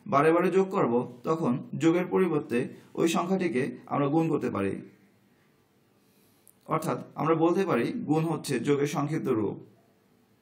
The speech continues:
এখানে আমাদেরকে সাত ভাগের দুই ভাগের সাথে সাত গুণ করতে হবে। অর্থাৎ আমরা যদি এই সাত ভাগের দুই ভাগ সাত বার যোগ করি, তাহলেই তা গুণের সমান হবে। এক্ষেত্রে আমরা সাত ভাগে দুই ভাগকে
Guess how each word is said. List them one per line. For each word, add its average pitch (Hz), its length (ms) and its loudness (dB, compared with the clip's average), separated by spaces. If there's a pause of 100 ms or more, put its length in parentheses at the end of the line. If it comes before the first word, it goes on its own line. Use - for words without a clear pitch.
(520)
এখানে 185 260 -2
আমাদেরকে 175 500 -2
সাত 147 240 -4
ভাগের 160 240 0
দুই 160 160 0
ভাগের 160 300 2
সাথে 135 200 -4 (240)
সাত 139 280 0 (380)
গুণ 165 220 4
করতে 139 160 -2
হবে। 98 260 -2 (760)
অর্থাৎ 143 380 -2
আমরা 151 240 0
যদি 139 240 -2 (260)
এই 143 220 0
সাত 151 200 0
ভাগের 170 240 0
দুই 165 160 10
ভাগ 120 220 4 (600)
সাত 147 300 0
বার 165 220 0
যোগ 175 220 2
করি, 123 220 2 (100)
তাহলেই 143 420 0
তা 135 180 -2
গুণের 147 340 0
সমান 135 240 -2
হবে। 110 260 -2 (920)
এক্ষেত্রে 214 320 -2
আমরা 135 320 2
সাত 143 240 -2
ভাগে 160 240 0
দুই 160 140 0
ভাগকে 165 320 -2